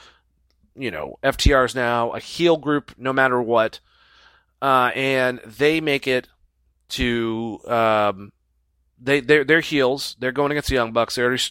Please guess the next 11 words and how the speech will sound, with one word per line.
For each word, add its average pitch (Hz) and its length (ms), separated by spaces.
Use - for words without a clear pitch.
they 127 140
already 131 220
hurt 117 280
'em. 110 200
And 123 240
then 127 280
F 127 160
T 131 180
R, 120 380
uh, 104 560
basically, 117 960